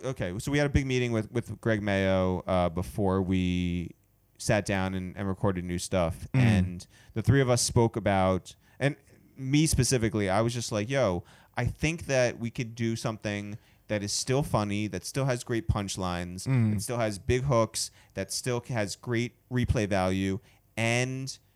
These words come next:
Speaker 1: be more in a Childish Gambino lane, not in the
Speaker 2: Mm.
Speaker 1: way that he does social commentary and not in the way that he does more poppy music, but
Speaker 2: Yeah.
Speaker 1: in the idea where it's like, yes, comedian,
Speaker 2: Mm-hmm.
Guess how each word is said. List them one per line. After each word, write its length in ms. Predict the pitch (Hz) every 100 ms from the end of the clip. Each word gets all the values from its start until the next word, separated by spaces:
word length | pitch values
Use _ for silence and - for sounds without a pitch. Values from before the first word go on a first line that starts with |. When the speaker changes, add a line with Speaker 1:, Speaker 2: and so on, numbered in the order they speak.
| _ _ _ _ _ _ _ _ _ -
Speaker 1:
be 140 | 123
more 420 | 123 117 123 131
in 220 | 117 107
a 680 | 107 92 104 101 101 101 98 - _ _ _ _
Childish 420 | - 120 117 110
Gambino 680 | - 107 101 104 98 98 92 - _ _ _ _ _
lane, 540 | 104 107 104 90 78
not 260 | 95 147 170
in 200 | 139 131 131
the 60 | 127
Speaker 2:
Mm. 60 |
Speaker 1:
way 160 | 120 123
that 140 | 117
he 320 | - - 110 101 _ _
does 460 | 123 110 107 104 101
social 420 | - 165 - 104
commentary 640 | - 113 127 131 143 135
and 80 | 107
not 200 | 110 135
in 80 | 143
the 80 | 120
way 200 | 117 113
that 160 | 107
he 160 | - 120
does 320 | 113 104 101
more 160 | 110 95
poppy 420 | - - 98 143
music, 400 | 143 147 165 165
but 100 | 135
Speaker 2:
Yeah. 120 | 120
Speaker 1:
in 120 | 98
the 120 | 98 113
idea 480 | 117 123 123 127
where 180 | 131 127
it's 160 | 117 -
like, 260 | 110 104 - - _ _ - - -
yes, 460 | 175 139 - - - _ -
comedian, 760 | - 180 226 156 92 90 147 160 _
Speaker 2:
Mm-hmm. 340 | 127 113 104